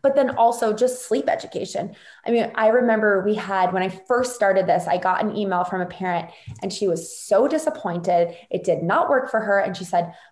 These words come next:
"My one-month-old baby is not sleeping through the night." And I said, <laughs> "Okay, well, we need to readjust expectations. You need to feed your baby when they're one month, and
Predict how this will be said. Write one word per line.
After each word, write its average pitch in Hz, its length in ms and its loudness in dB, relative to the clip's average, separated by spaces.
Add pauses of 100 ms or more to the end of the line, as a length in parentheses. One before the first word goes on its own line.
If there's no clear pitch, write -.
"My 185 360 0
one-month-old 240 640 2
baby 170 340 0
is 180 140 -6
not 165 440 -2
sleeping 170 680 -4
through 170 160 -2
the 170 80 -4
night." - 420 -10 (800)
And 233 80 0
I 240 80 4
said, 254 340 4 (120)
<laughs> - 100 -8
"Okay, 247 500 0
well, 214 240 4
we 247 100 2
need 294 180 0
to 320 80 0
readjust 254 420 2
expectations. 180 800 -4
You 226 80 0
need 302 120 0
to 427 100 2
feed 370 200 4
your 277 120 2
baby 190 340 2
when 196 160 0
they're 190 140 2
one 180 180 2
month, 170 320 -2
and 190 300 -2